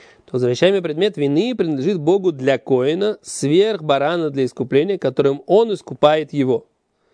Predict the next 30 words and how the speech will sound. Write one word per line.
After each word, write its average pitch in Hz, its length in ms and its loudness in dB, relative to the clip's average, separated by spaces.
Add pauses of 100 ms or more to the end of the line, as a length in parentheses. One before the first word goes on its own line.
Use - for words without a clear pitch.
(680)
То - 80 -6
есть, 120 140 -6
как 131 260 -2
бы, 135 220 -2 (680)
вот 135 160 -6
так 160 180 4
они 151 140 2
это 135 140 0
объясняют. 139 440 -2 (500)
Теперь - 280 -2
становится 143 340 -2
понятно, 180 480 -2 (540)
как - 100 -16
раз 123 200 -2
с - 80 -6
их, 147 180 -2
с 151 240 -2
их 185 140 0
переводом 175 300 0
становится 165 260 -4
гораздо 156 180 0
больше 147 140 -2
понятно, 139 200 -2
потому 131 200 -2
что 135 200 -2 (1000)
на 139 280 0
иврите, 180 320 -6
когда 156 160 2
ты 151 100 -8
читаешь, 175 760 0